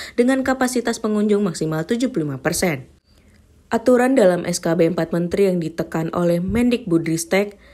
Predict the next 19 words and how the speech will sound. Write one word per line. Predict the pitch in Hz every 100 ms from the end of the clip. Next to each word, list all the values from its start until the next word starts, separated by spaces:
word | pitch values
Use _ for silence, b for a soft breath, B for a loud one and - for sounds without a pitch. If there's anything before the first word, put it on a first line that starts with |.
| b b
Menteri | - 165 151 160
Agama, | 160 160 160 165 190 220 -
Menteri | 226 226 262
Kesehatan, | 262 262 233 190 190 185 190
dan | 156
Menteri | 156 160 170 160
Dalam | 160 156 156
Negeri | 151 147 156
tersebut | 190 - 165 196 208 B B -
perlu | 240 254
dievaluasi | 254 247 247 240 233 233 240
kembali | 240 220 185 180
mengingat | 190 185 175 156 156
virus | - 247 285
hepatitis | 277 254 220 214 208 190
akut | 190 - 190
misterius | 175 185 180 175 190 170
yang |
menyasar | 151 147 143 - 190